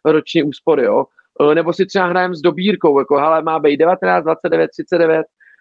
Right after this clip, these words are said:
eh, hrajem si se spopla-, teď nově si hrajem spop-, se spoplatněním těch osobních odběrů, eh, protože standardně máme třeba, hele, jo, taky krásný téma. Eh, nám se vrátí z, eh, těch kamenných prodejen z jedných deset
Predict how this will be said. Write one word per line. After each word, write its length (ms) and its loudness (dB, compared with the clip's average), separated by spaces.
eh, 340 4
hrajem 340 2
si 200 0
se 120 0
spopla-, 400 -4
teď 160 0
nově 200 0
si 120 0
hrajem 200 0
spop-, 260 -6
se 120 0
spoplatněním 800 -2
těch 200 0
osobních 440 0
odběrů, 440 0
eh, 680 -2
protože 400 0
standardně 720 0
máme 320 -2
třeba, 200 -2
hele, 240 -2
jo, 240 2
taky 240 -4
krásný 380 -2
téma. 320 -4
Eh, 460 4
nám 260 -2
se 140 0
vrátí 460 -2
z, 140 -12
eh, 440 2
těch 120 0
kamenných 400 -2
prodejen 500 0
z 100 -10
jedných 300 2
deset 340 0